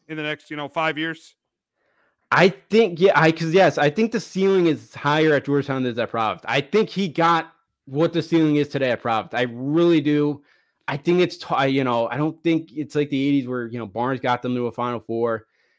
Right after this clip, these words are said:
Speaker 2: I think at Georgetown, with all the resources, I think you can get back to a Final Four, national championship, kind of contender. Yeah, I'll take a couple years.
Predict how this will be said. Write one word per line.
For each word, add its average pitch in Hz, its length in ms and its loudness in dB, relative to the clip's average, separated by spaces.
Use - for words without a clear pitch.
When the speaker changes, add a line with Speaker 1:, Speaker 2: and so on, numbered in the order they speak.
Speaker 2:
I 151 140 2
think 185 160 4
at 196 100 0
Georgetown, 175 400 2
with 147 80 4
all 156 100 4
the 165 120 2
resources, 147 800 -2
I 123 120 -2
think 165 260 0
you 160 100 2
can 139 100 0
get 147 140 2
back 131 240 0
to 143 60 -4
a 120 40 -4
Final 135 240 -4
Four, 127 480 -2
national 127 320 -4
championship, 123 720 -6
kind 131 240 -6
of 120 60 -10
contender. 120 580 -6
Yeah, 131 200 2
I'll 123 100 0
take 170 200 -2
a 135 40 -8
couple 151 220 -4
years. 143 340 -4